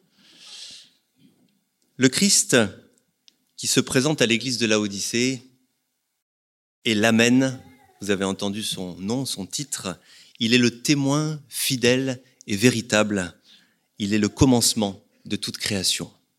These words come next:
La création peut-être du livre de la Genèse, des tout, tout débuts, mais probablement aussi surtout la nouvelle création, celle que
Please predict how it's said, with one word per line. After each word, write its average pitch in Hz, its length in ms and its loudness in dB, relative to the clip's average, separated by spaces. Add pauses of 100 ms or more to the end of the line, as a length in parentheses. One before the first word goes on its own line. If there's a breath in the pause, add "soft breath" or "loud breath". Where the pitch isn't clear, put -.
(680 soft breath)
La 104 60 0
création 113 400 2
peut-être 110 460 0
du 104 100 -4
livre 101 240 -2
de 104 60 0
la 107 120 2
Genèse, 127 440 4
des 104 120 0
tout, 127 240 -10 (200)
tout 127 120 -6
débuts, 120 360 -2
mais 135 260 6 (400 loud breath)
probablement 156 580 4
aussi 156 200 0
surtout 156 340 -2
la 131 100 6
nouvelle 151 440 2
création, 147 500 2
celle 139 260 0
que 135 240 4